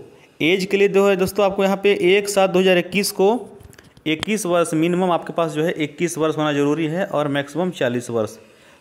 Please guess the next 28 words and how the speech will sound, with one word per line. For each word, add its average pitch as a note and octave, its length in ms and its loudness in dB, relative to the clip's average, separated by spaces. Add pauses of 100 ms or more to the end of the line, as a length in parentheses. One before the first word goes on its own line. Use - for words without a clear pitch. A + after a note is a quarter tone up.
चलिए E3 200 -2
मैं F3+ 120 0
यहाँ E3+ 100 -2
पे E3+ 80 -4
कलर D#3+ 320 0
चेंज D#3+ 220 -2
कर D#3 80 -4
लेता D3+ 240 -4
हूँ D#3+ 180 -2
रेड C#3+ 200 -2
कलर C#3 220 -4
का। E3+ 200 -6 (1160)
चलिए A#2+ 380 -8 (560)
तो C#3+ 60 -14
दोस्तों F3 280 0
यहाँ F#3+ 160 2
पर F#3+ 180 0
आप F#3 120 2
देख E3 180 -4
सकते F3+ 260 -4
हैं F#3+ 160 -2
कि A3 260 -8 (340)
मिनिमम D#3+ 400 0
जो D#3+ 100 0
है E3+ 60 -2
आपको D#3+ 240 -4
इक्कीस D3 500 -4
साल F#3 220 0